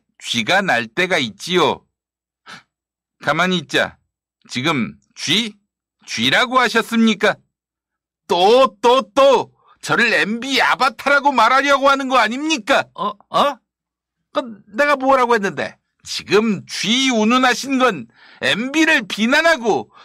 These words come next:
덩달아 저도 비난해서 저를 엠비 아바타라고 말하시려고 한 거지 않습니까? 내가 모를 줄 압니까? 야,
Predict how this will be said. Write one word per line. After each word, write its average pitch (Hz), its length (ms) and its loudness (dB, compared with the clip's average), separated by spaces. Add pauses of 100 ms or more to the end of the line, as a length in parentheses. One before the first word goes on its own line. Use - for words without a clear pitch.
(120)
덩달아 220 460 0
저도 175 400 0
비난해서 240 840 0 (260)
저를 208 320 0
엠비 233 560 -2
아바타라고 247 640 2
말하시려고 247 680 2
한 262 140 -2
거지 247 200 0
않습니까? 226 680 -2 (480)
내가 160 320 0
모를 226 340 2
줄 370 220 2
압니까? 339 640 0
야, 262 340 2